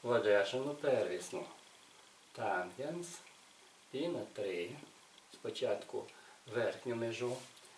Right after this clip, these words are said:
інтегрування відняти тангенс від пі на шість. Дорівнює.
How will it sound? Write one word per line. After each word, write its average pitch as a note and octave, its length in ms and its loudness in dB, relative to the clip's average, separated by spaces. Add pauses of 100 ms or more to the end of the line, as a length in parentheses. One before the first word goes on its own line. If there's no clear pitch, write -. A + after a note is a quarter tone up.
(120)
інтегрування B2+ 800 2 (220)
відняти G2+ 640 -4 (100)
тангенс B2 680 0 (1200)
від G#2+ 260 -6
пі B2+ 180 -2
на E3+ 200 -6
шість. - 680 -6 (1040)
Дорівнює. F#2+ 580 -2